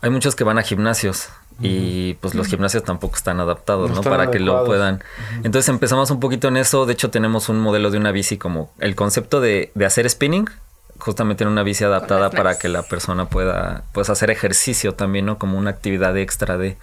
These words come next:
Speaker 3: Órale, con un extra
Speaker 1: este,
Speaker 3: soporte o algo por
Speaker 1: ajá,
Speaker 3: el estilo,
Speaker 1: justamente,
Speaker 3: ¿no?
Speaker 1: y es un sistema igual muy sencillo,
Speaker 3: Ujú.
Speaker 1: súper sencillo, pero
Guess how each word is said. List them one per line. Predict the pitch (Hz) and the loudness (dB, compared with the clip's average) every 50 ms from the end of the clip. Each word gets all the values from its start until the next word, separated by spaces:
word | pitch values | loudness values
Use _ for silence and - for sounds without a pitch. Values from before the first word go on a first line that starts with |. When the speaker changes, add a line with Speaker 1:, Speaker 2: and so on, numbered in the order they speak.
| - - - | -18 -10 -6
Speaker 3:
Órale, | 127 123 127 131 127 123 120 | -4 -2 0 0 0 -2 -2
con | - 127 123 123 | -2 -2 -2 0
un | 127 - | 0 0
extra | 101 101 - - - - | 0 0 0 0 0 2
Speaker 1:
este, | 107 104 104 104 104 101 - - | 2 4 4 4 4 4 4 4
Speaker 3:
soporte | - - - - 135 | 2 0 0 0 0
o | 127 123 127 | 2 2 2
algo | 127 113 113 | 2 2 2
por | 117 | 2
Speaker 1:
ajá, | 120 139 147 | 2 2 2
Speaker 3:
el | 156 | 2
estilo, | 151 - - 147 | 0 0 0 2
Speaker 1:
justamente, | 131 147 143 139 143 135 - 143 - | 2 2 2 2 2 2 2 0 0
Speaker 3:
¿no? | - 123 | 2 0
Speaker 1:
y | 110 110 104 - - - - - | 0 -2 -2 -6 -10 -6 -2 0
es | 117 135 123 - | 0 2 2 2
un | 147 147 139 139 135 135 135 123 | 2 2 2 0 0 0 0 -2
sistema | - 120 - - 135 127 120 | -2 0 0 2 2 2 2
igual | 117 123 113 | 2 2 2
muy | 117 117 117 | 2 2 2
sencillo, | 110 - 104 101 - - 120 110 110 113 107 104 | 2 2 2 2 2 2 2 2 2 2 2 2
Speaker 3:
Ujú. | 98 - - - - 117 120 | 0 -2 -4 -4 -4 -4 -2
Speaker 1:
súper | - 131 127 117 127 104 | 0 0 0 0 0 0
sencillo, | 113 104 - 117 117 127 127 - | 0 0 0 2 2 2 2 2
pero | 107 101 101 98 | 2 2 2 2